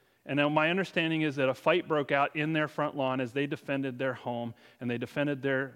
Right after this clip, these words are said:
their equality, basically, and their right to be a part of the community. And those four teenagers went home with their tail between their legs.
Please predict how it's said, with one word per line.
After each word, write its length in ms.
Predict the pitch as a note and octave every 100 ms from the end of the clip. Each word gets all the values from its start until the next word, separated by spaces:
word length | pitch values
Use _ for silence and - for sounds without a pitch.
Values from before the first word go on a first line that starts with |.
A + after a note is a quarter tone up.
| C3
their 320 | B2 C3 B2+ A#2+ _ -
equality, 640 | A#2 - C3 D3 C#3+ A2+
basically, 720 | A2+ A2+ A#2 A#2+ - A2+ B2 - _ _ _ _ _
and 160 | B2 C3+
their 160 | B2+
right 240 | B2+ D3 -
to 80 | C3
be 140 | B2+
a 80 | B2
part 200 | - B2
of 60 |
the 100 | A#2
community. 500 | A#2 B2 B2 B2 A#2+ - - -
And 160 | B2
those 180 | D3+ F#3+
four 260 | - E3+ D#3+
teenagers 600 | - E3 C#3+ C3 C3+ A2+
went 260 | C3+ D3+
home 300 | - - C#3+
with 160 | C#3 B2
their 120 | B2
tail 280 | - C3 B2+
between 320 | A#2+ - B2
their 140 | A#2 A2
legs. 360 | A2 D2+ -